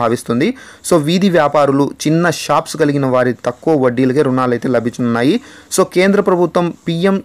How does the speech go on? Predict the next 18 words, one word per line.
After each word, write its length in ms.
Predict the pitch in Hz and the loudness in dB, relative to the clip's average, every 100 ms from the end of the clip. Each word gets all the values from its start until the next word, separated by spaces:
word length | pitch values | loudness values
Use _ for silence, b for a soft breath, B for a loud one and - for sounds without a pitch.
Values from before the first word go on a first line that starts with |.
| - | -4
స్వనిధి 460 | 151 151 160 165 165 - - | 0 2 2 0 -4 -6 -10
స్కీమ్ 260 | - 151 139 139 | -2 -2 0 0
కోసం 240 | 131 143 135 135 B B 123 | 0 0 -2 -4 B B 0
ఐదు 180 | 165 180 170 | 2 2 2
వేల 160 | 151 139 | 2 2
కోట్ల 280 | 160 170 185 165 | 0 2 2 2
రూపాయలు 240 | 147 139 | 2 0
అయితే 120 | 131 127 | 0 -2
కేటాయించిందండి. 680 | 135 131 131 123 123 117 156 240 B - | -2 0 0 0 -2 0 0 -2 B -2
So, 60 | 175 156 | 0 2
అంతేకాకుండా 580 | 156 170 160 165 156 143 143 147 | 0 0 0 0 0 0 -2 -6
ఈ 20 | 139 | -2
పథకం 300 | 143 151 165 151 | -2 0 -2 -2
కింద 160 | 143 143 165 - | -2 2 2 0
రుణం 220 | 127 151 143 | 0 0 -2
పొందడానికి 500 | 135 135 135 131 156 226 B B B 147 | -2 0 0 0 -2 -4 B B B 0
పెద్దగా 340 | 143 170 180 - - | 2 2 2 0 -4
కఠినమైన 400 | 143 185 180 | -2 -2 -2